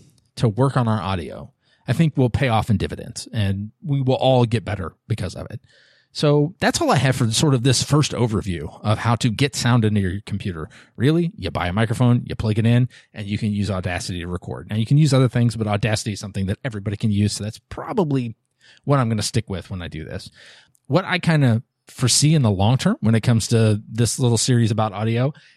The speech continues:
is I think it would be interesting to record different things on different devices in different areas and then walk you through what I would do to it to sort of clean it up and make it as good as it can be. Even as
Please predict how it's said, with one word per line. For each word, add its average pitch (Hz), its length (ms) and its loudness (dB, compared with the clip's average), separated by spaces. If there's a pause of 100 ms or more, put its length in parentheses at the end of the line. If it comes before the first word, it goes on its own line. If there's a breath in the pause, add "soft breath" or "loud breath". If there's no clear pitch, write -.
is 131 340 2 (160)
I - 180 2
think 123 200 2
it 101 60 0
would 98 100 -2
be 110 140 -4
interesting 104 480 2
to 107 440 4 (360 soft breath)
record 151 520 2
different 127 300 -2
things 123 320 4
on 107 160 -2
different 113 320 0
devices 107 540 2
in 92 80 0
different 107 320 -2
areas 139 580 4 (100)
and 120 200 4
then 117 340 2
walk 170 240 -4
you 156 80 4
through 160 160 4
what 120 160 4
I 127 160 4
would 117 140 2
do 107 160 -2
to 78 180 -14
it - 180 -16 (460 soft breath)
to 160 140 0
sort 117 260 2
of 101 320 2 (400 loud breath)
clean 160 220 4
it 123 100 4
up 82 160 -4 (220)
and 107 460 4
make 127 180 4
it 113 120 -4 (200)
as 110 160 0
good 139 200 2
as 127 140 2
it 113 160 -2
can 95 300 -4
be. 82 260 -10 (260 loud breath)
Even 156 360 2
as - 280 -2